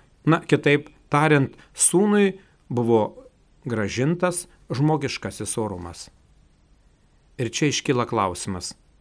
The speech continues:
kas yra žmogus? Ar jis yra toks, kaip atrodo ir kuo kvėpuoja?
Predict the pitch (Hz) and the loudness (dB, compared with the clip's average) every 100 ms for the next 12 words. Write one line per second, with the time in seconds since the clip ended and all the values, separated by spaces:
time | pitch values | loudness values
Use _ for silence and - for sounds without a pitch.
0 | _ _ _ - 139 113 - - _ _ | _ _ _ -2 -2 -2 -6 -10 _ _
1 | _ - 101 98 92 - - 107 104 90 | _ -10 -6 -6 -6 -10 -12 -6 -4 -6
2 | 80 - - _ _ _ _ _ _ _ | -10 -14 -16 _ _ _ _ _ _ _
3 | _ _ _ - 147 190 196 - 190 185 | _ _ _ 0 2 4 2 2 0 2
4 | 202 208 - - _ _ _ - 147 - | 2 2 -2 -10 _ _ _ 2 2 2
5 | 135 - 120 131 160 190 202 _ _ _ | -2 0 2 4 2 0 -4 _ _ _
6 | _ _ _ - 131 - 123 107 104 - | _ _ _ -2 0 2 0 0 -4 -4
7 | 98 117 175 | -6 -4 -4